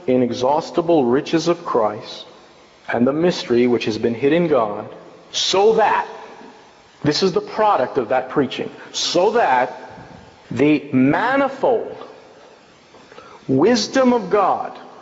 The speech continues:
might be expressed through the church to principalities and powers in heavenly places. And then he says, "This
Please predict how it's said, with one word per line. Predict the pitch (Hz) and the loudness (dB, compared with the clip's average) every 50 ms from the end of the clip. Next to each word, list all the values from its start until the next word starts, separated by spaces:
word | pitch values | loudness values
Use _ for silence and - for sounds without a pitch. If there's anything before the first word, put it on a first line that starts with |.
| - - - - - - - - - - - - - - | -20 -20 -20 -20 -20 -20 -20 -20 -18 -16 -16 -14 -8 -2
might | - 127 139 156 175 180 170 - 151 139 | 2 2 4 4 2 0 0 -2 -4 -2
be | 165 170 165 160 - | 2 2 2 2 2
expressed | 165 151 139 - - - - - - - - - 165 170 175 196 220 254 285 294 - - - - - - - - - - - - - - - - | 0 0 0 0 -4 -4 -4 -6 -6 -8 -8 -2 0 2 4 4 4 2 2 0 -2 -4 -8 -10 -12 -14 -18 -20 -20 -20 -20 -20 -20 -20 -18 -8
through | - - 131 127 139 160 208 247 262 269 277 277 285 277 262 | -4 -2 -2 0 2 4 4 4 6 6 4 4 4 2 2
the | 214 226 214 - - | 2 0 -2 -2 -4
church | - - - - - 226 240 233 160 - - - - - - - - - - - - - - - - - - - - - - - - - - - - - - - - - - - - - - - - - - | -6 -4 -2 -2 0 2 2 2 2 0 -2 -4 -4 -4 -4 -6 -10 -14 -18 -20 -20 -20 -20 -20 -20 -20 -20 -20 -20 -20 -20 -20 -20 -20 -20 -20 -20 -20 -20 -20 -20 -20 -20 -20 -20 -20 -20 -20 -16 -10 -6
to | - - 156 | -2 0 0
principalities | 135 - - - - - 214 240 240 226 - 240 226 233 - 202 196 185 185 180 180 180 175 165 165 160 151 135 | 0 -2 -4 -8 -4 0 2 2 2 2 0 -2 -2 -2 -2 -4 0 2 2 2 4 2 2 2 0 0 0 0
and | 131 120 113 107 | 0 0 0 -2
powers | - - 151 143 147 147 147 143 139 131 123 - | -4 -2 -2 0 0 2 2 2 2 0 -2 -4
in | 104 98 | -6 -6
heavenly | - - 123 127 131 135 139 135 131 131 127 123 | -6 -4 -2 -2 0 0 0 0 0 0 0 0
places. | 123 - - 127 120 117 120 - - 123 120 117 117 - - - - - - - - | -2 -2 0 0 0 0 -2 -2 -2 -2 -2 -2 -4 -8 -14 -16 -16 -16 -14 -12 -6
And | - 107 104 | -6 -4 0
then | 107 127 143 151 | 0 0 0 0
he | 143 127 | -2 -4
says, | - - 117 113 104 - - - - - - | -2 0 0 0 0 -2 -8 -14 -10 -4 0
"This | 139 139 139 139 - - | 2 2 2 0 -4 -12